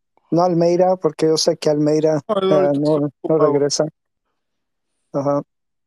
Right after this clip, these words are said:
Speaker 1: Y no, pues, este, ahí es, es, tiene que, y si, como dices, si comienzan con los puros morros, con la,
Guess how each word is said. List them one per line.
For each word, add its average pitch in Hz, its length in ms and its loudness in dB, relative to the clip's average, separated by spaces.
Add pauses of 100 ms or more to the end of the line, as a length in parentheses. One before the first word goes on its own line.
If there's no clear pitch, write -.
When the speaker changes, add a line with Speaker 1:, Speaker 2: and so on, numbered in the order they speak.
(2000)
Speaker 1:
Y 143 240 0
no, 185 160 0
pues, - 200 -4
este, 143 500 0 (1300)
ahí 156 280 2
es, 185 340 0
es, - 500 -2
tiene 220 280 2
que, 220 580 2 (640)
y 190 160 0
si, 190 180 -2
como 185 260 -2
dices, 220 320 -2
si 190 160 -2 (140)
comienzan 202 480 -2
con 196 160 -2
los 180 160 -4
puros 208 320 -2
morros, 196 540 -2 (760)
con 170 180 -2
la, 160 420 0